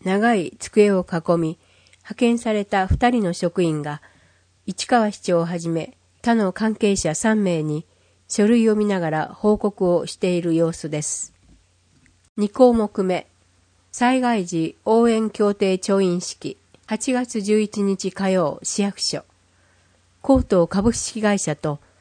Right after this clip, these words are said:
災害時における応急対策資機材の供給に関する協定を締結し、災害時に所有するリース資機材などを可能な範囲で優先的に市に提供いただけることとなりました。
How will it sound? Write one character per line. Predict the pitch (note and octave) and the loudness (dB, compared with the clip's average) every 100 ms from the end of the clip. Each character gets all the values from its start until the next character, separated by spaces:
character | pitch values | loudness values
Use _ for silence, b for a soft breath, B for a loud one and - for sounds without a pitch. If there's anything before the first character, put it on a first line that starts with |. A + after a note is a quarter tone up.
| b | b
災 | - B3 C4 | 0 2 2
害 | B3+ A#3 | 0 0
時 | F#3 | 0
に | E3+ | 0
お | E3+ | 0
け | E3 D#3+ | -2 -2
る | D#3+ D#3+ - | -2 -4 -2
応 | A3 A#3+ | -2 0
急 | - A#3 | -2 -2
対 | A#3 A3 | -2 -2
策 | A3 G#3 G#3 | -2 -4 -4
資 | G3+ - | -4 -4
機 | A3+ | -4
材 | G#3+ E3+ | -2 -2
の | D3+ D3 | -4 -4
供 | - A3+ | 2 0
給 | A3+ A3 | 2 -2
に | G#3 | 0
関 | G3 G3 G3+ | -2 -2 -4
す | - | -4
る | F#3+ | -4
協 | D#3+ G3 F#3+ | -2 -2 -2
定 | - E3+ | 2 2
を | E3 D#3 | 2 0
締 | E3 D#3 | -4 -4
結 | D#3 C#3+ - | -4 -8 -8
し、 | - - _ b b b b | -8 -12 _ b b b b
災 | - B3 B3+ | 0 2 2
害 | A#3+ G#3+ | 0 -2
時 | F#3 D#3 | -2 -2
に | D#3 D3+ b b b | -4 -6 b b b
所 | - | 0
有 | A3 A#3+ B3+ | 4 4 0
す | - | -2
る | A3+ A3+ | 2 2
リ | G#3 B3 | 2 0
ー | |
ス | - A#3+ | 0 -4
資 | - | -4
機 | B3+ | -4
材 | A3+ F#3+ F3+ | 0 0 0
な | E3 | -2
ど | D#3 D3+ | -2 -2
を | D3+ b b b | -4 b b b
可 | - | 2
能 | A3+ B3+ B3 | 4 4 2
な | A3 | 0
範 | G#3+ A3+ G3 | 0 0 0
囲 | D#3+ | 0
で | D#3+ D#3 - | -2 -4 -2
優 | G#3+ | 0
先 | B3 A#3+ A3 | 2 0 0
的 | A3 G#3 | -2 -2
に | G3+ F#3+ | -2 -2
市 | - | 0
に | A#3 F3 | 0 0
提 | G#3+ G#3+ | 0 0
供 | - G3+ | 0 0
い | G3 | 0
た | F#3+ | -2
だ | F#3 | -2
け | F#3 | -2
る | F#3 | -4
こ | F#3 F3+ | -4 -4
と | F#3 | -4
と | E3 | -4
な | D3 | -4
り | D3+ | -6
ま | C#3+ D3+ | -6 -8
し | - | -10
た。 | - | -12